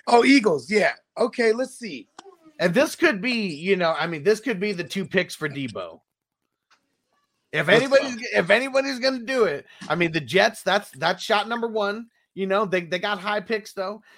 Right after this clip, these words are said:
Speaker 2: You know, but even that, Debo for the fifteen and the seventeen, like, whew.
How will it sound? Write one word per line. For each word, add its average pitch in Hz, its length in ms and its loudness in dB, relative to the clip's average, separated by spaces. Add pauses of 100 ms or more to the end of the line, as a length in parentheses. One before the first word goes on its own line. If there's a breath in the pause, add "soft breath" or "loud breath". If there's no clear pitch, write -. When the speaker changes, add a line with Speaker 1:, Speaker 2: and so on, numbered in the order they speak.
Speaker 2:
You 190 120 -6
know, 185 120 2
but 180 140 0
even 214 300 -4
that, 202 260 -4 (260)
Debo 233 460 -2
for 220 120 -2
the 165 100 -2
fifteen 226 640 -4
and 202 100 -8
the 143 60 -12
seventeen, 220 760 -6
like, 151 240 -2 (120)
whew. 381 320 4